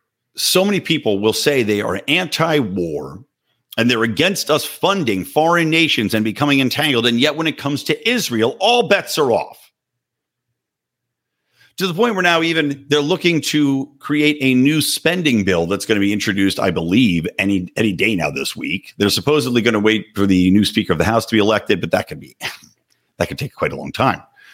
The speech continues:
So I doubt that'll happen. So what they wanna do now is tie in spending on the Ukraine war, which you'll recall was the reason,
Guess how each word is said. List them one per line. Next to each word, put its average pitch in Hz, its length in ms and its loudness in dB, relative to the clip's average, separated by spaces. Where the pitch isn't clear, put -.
So 113 120 0
I 107 60 2
doubt 78 300 -2
that'll 71 180 -6
happen. 104 340 -4
So - 140 -2
what 147 80 -2
they 170 60 2
wanna 170 260 2
do 151 80 2
now 127 480 0
is 113 160 0
tie 135 280 0
in 110 500 -2
spending 143 600 0
on 135 140 2
the 135 80 4
Ukraine 202 680 2
war, 98 240 2
which 92 160 -6
you'll 117 100 -2
recall 110 380 0
was 113 140 -4
the 110 100 2
reason, 101 580 0